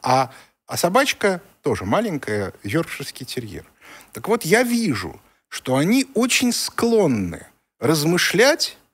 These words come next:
Ну, у собаки больше, как стадные животные, о том, о чем,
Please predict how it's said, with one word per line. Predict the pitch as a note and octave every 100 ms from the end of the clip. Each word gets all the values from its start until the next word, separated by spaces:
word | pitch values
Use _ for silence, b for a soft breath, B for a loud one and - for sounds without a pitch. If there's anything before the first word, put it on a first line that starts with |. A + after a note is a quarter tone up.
| _ _ _ _ _ _ -
Ну, | C#4 C#3+ - - A2+ _ _ _ _ _ _ _ -
у |
собаки | - F3 G#3+ -
больше, | D3 D#3 B2 - B2 A2+ - B B
как | C3+
стадные | - - A#2+ G2+ G2+
животные, | A2 A2 G2+ G2+ G2+
о |
том, | F#2 G#2+
о | F#2
чем, | - F2+